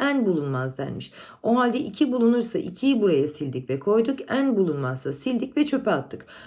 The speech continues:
O halde burada n tane elemanımız vardı. Bunlardan ikisini çıkardığımıza göre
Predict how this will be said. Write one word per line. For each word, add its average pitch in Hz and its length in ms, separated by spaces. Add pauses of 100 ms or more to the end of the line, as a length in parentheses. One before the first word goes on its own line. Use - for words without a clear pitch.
(180)
O 254 140
halde 254 320
burada 220 400
n 277 180
tane 233 280
elemanımız 214 640
vardı. 143 400
Bunlardan 226 520
ikisini 214 460
çıkardığımıza 202 720
göre 143 420